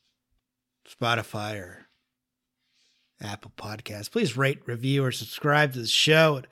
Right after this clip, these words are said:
helps us, uh, bring the show to more people.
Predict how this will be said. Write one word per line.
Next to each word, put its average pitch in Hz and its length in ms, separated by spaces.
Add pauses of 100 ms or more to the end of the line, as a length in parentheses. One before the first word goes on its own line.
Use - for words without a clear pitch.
(380)
helps 151 320
us, 117 320
uh, 104 360 (380)
bring 120 180
the 104 60
show 113 240
to 98 60
more 95 220
people. 101 520